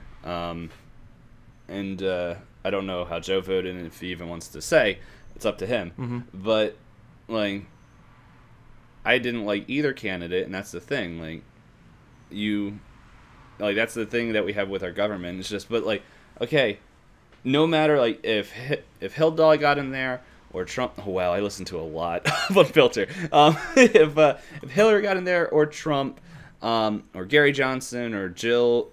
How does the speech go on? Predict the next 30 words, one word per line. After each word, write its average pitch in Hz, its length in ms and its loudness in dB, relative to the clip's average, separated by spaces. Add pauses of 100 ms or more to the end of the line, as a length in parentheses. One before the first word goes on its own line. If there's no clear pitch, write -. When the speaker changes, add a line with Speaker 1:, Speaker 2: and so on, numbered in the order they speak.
Speaker 1:
is 110 120 -12
it 107 60 -12
Jill? 165 300 -8
Speaker 2:
Jill 131 180 -4
Stein. 120 240 -4
Speaker 1:
Whatever. 113 320 -8 (240)
Stein. 92 400 -4
I 104 140 0
was 110 120 -2
about 110 160 -4
to - 60 -14
say 104 140 -2
Jill 98 200 -4
Green. 92 240 -8 (380)
Like, 113 240 2
Speaker 2:
Yeah, 202 160 2
same 135 260 -4
thing. 117 140 -2
Speaker 1:
okay, 131 280 0 (460)
yeah. 104 200 -4 (400)
Um, 113 500 0 (680)
it 135 140 0
doesn't 190 300 2
matter 123 720 2 (1080)
who, - 480 -8 (480)
who 131 240 0
is 95 260 -4
in 107 320 -6
there. 175 340 -6 (440)
Like, 113 320 0